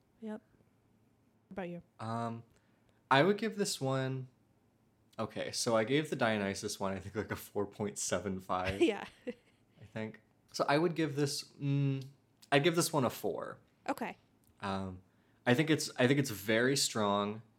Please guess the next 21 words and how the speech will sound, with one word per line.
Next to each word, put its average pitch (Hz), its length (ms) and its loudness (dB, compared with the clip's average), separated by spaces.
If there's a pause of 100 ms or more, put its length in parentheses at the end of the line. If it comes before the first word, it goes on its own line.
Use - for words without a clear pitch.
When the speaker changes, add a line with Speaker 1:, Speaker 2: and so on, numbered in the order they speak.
(240)
Speaker 2:
I 113 80 2
think 139 180 2
it's 135 140 0
one 123 160 6
of 120 120 0
the 110 120 0
more, 101 680 2 (560)
like, 131 160 2
coherent, 101 1000 0 (720)
um, 90 320 -4 (260)
narratives 117 960 2
that 123 200 0
we've 139 240 2
seen 143 560 -2 (120)
in, 123 260 2 (180)
<laughs> - 200 -4
in 151 180 8
these 135 200 6
Speaker 1:
Yeah. 135 260 2
Speaker 2:
myths. 185 300 -6 (440)
I 104 500 6